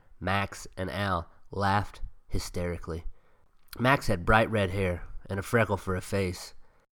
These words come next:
and Al was a boy that tried to imitate his hero, Roger. Jeffrey clenched his mouth as he held his emotions in. Missus Jones faced the class once again. "Any questions?"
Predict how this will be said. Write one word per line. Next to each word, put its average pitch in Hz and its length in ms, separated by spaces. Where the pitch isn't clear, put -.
and 113 140
Al 135 220
was 120 100
a 107 80
boy 110 220
that 95 120
tried 110 280
to 95 60
imitate 101 420
his 90 160
hero, 98 400
Roger. 95 460
Jeffrey 127 320
clenched - 400
his 107 160
mouth 101 400
as 92 100
he 95 80
held 101 240
his 92 120
emotions 95 500
in. 90 260
Missus 160 320
Jones 143 300
faced - 240
the - 40
class 104 360
once 101 180
again. 95 300
"Any 143 160
questions?" 160 560